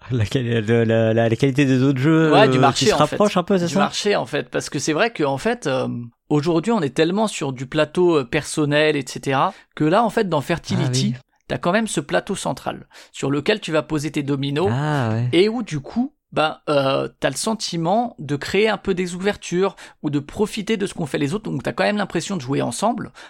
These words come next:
Speaker 2: Alors, ça reste limité et c'est pas d'interaction violente, et cetera. Mais du coup,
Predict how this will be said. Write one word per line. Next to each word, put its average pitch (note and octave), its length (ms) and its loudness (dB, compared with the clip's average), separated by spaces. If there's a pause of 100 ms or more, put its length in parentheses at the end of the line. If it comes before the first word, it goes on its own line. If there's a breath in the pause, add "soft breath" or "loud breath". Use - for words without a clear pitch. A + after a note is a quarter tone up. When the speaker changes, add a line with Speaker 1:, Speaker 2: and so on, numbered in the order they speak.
(120 loud breath)
Speaker 2:
Alors, B2 200 -8
ça - 100 -6
reste C3 240 -4
limité C#3+ 400 0
et D3 60 4
c'est - 140 -10
pas - 120 -6
d'interaction - 540 -8
violente, C3 380 -4
et C#3 60 -8
cetera. F#3+ 460 -2 (460 loud breath)
Mais D3 160 0
du D3+ 160 -10
coup, A#3 320 -6